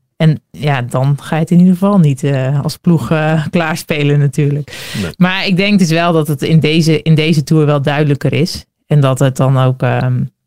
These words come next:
Speaker 1: ja, eerder voor Annemiek echt, eh, duidelijk wordt gereden.
Speaker 2: Ja, alle ballen op Annemiek. Met, eh, Floortje Makai ook, eh, als, eh, eh, Nederlandse bekende renster in deze ploeg.
Speaker 1: Precies.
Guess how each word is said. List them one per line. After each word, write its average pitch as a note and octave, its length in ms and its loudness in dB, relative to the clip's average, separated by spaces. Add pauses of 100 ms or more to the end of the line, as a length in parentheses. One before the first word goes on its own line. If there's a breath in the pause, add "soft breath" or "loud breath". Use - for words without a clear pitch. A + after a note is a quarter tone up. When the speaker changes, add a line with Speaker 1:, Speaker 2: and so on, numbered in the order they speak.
Speaker 1:
ja, B2+ 200 -4
eerder C#3 280 -2
voor - 120 -6
Annemiek B2+ 400 0
echt, B2+ 320 -8
eh, B2+ 120 -2 (100)
duidelijk B2+ 320 0
wordt C3 160 -2
gereden. C3 520 -4 (340)
Speaker 2:
Ja, D#2 200 -6 (200)
alle F#2+ 180 -2
ballen F2 240 -2
op D#2+ 120 -8
Annemiek. F2 440 -6
Met, A2+ 320 -4
eh, G2+ 240 -4
Floortje G#2 340 -6
Makai C3 420 -6
ook, A#2+ 220 -8
eh, A2 380 -6
als, G#2 260 -6
eh, A2+ 180 -2
eh, - 1120 -10
Nederlandse G#2+ 800 -2 (220)
bekende G2+ 420 -2
renster F#2 400 -2 (580)
in G#2+ 140 -6
deze F#2+ 260 -4
ploeg. E3+ 60 -2
Speaker 1:
Precies. - 400 -4